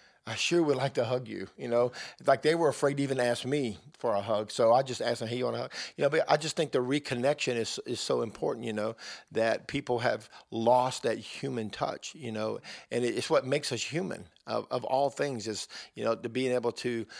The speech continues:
uh, experience life through our five senses. You know, when you can't see somebody's face, when you can't clearly hear their voice,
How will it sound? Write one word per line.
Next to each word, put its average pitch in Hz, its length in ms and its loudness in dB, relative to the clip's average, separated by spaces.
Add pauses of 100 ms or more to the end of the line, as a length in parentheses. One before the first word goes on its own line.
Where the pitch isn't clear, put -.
(180)
uh, 107 200 -2
experience 131 720 -2
life 117 320 0
through 120 180 -2
our 107 100 0
five 113 320 -2
senses. 101 500 -8 (240)
You 113 120 -4
know, 113 120 2
when 127 220 -2
you 117 100 -4
can't 147 240 -4
see 147 120 -6
somebody's 135 480 0
face, - 520 0 (680)
when 120 160 0
you 120 80 2
can't 131 300 0
clearly 147 440 2
hear 131 180 2
their 120 160 4
voice, 107 600 0